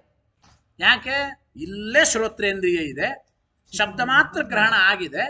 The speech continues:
ಎಲ್ಲಿಂದ ಬಂದುದಂಬೋ ನಿಶ್ಚಯ? ಎಲ್ಲಿಂದ ಬಂದುದಂಬೋ ನಿಶ್ಚಯನೇ ಆಗಲ್ಲ ನಿನ್ನ ಪಕ್ಷ. ನಮ್ ಪಕ್ಷದಲ್ಲಿ ಸಂಶಯ ಆದ್ರೂ ಇರ್ತದ. ಅಂದ್ರೆ ಏನು? ಸಂಶಯ ಬಂದು ಆಮೇಲೆ ಪರೀಕ್ಷೆ ಮಾಡಿ ನಿರ್ಣಯ ಮಾಡಿಕೊಳ್ಳಬಹುದು ಅಂತ ಅರ್ಥ.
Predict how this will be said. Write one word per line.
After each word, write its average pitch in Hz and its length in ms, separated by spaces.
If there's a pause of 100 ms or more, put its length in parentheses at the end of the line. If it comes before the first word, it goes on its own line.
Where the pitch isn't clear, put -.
(380)
ಎಲ್ಲಿಂದ 302 400
ಬಂದುದಂಬೋ 277 520
ನಿಶ್ಚಯ? 262 400 (1700)
ಎಲ್ಲಿಂದ 175 440
ಬಂದುದಂಬೋ 190 520
ನಿಶ್ಚಯನೇ 208 680
ಆಗಲ್ಲ 214 320
ನಿನ್ನ 208 240
ಪಕ್ಷ. 214 280
ನಮ್ 190 240
ಪಕ್ಷದಲ್ಲಿ 208 560 (640)
ಸಂಶಯ 240 540
ಆದ್ರೂ 254 300
ಇರ್ತದ. 247 340 (720)
ಅಂದ್ರೆ 185 180
ಏನು? 233 140 (160)
ಸಂಶಯ 202 380
ಬಂದು 185 340 (600)
ಆಮೇಲೆ 202 260
ಪರೀಕ್ಷೆ 214 400
ಮಾಡಿ 180 320
ನಿರ್ಣಯ 214 400
ಮಾಡಿಕೊಳ್ಳಬಹುದು 214 720
ಅಂತ 208 160
ಅರ್ಥ. 185 200